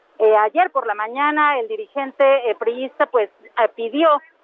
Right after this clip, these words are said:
a la Fiscalía General de la República que trajera este caso luego de estos hech-, hechos de violencia que se presentaron el pasado martes, en donde hubo por lo menos seis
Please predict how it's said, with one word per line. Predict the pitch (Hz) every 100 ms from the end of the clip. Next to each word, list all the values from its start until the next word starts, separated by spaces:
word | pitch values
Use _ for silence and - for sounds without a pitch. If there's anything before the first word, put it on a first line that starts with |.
| -
a | 277
la | 277
Fiscalía | 269 - 214 226 214
General | 262 226 247
de | 247
la | 233 202
República | 208 285 262 262 262
que | - 208
trajera | 196 190 262 254
este | 254 - -
caso | 240 285
luego | 277 320 311
de | 185
estos | - 269
hech-, | 277 - 262
hechos | 254 254 262
de | 226
violencia | 208 208 240 - 247 _ _ _ _ -
que | 302
se | 320
presentaron | 587 262 233 254 269 247
el |
pasado | 208 202 262 254
martes, | 247 233 233 262 -
en | 220
donde | 214 208
hubo | 226 254 262 262 _ _ _ -
por | - 320
lo | 285
menos | 285 285 294 285 - - -
seis | 294 277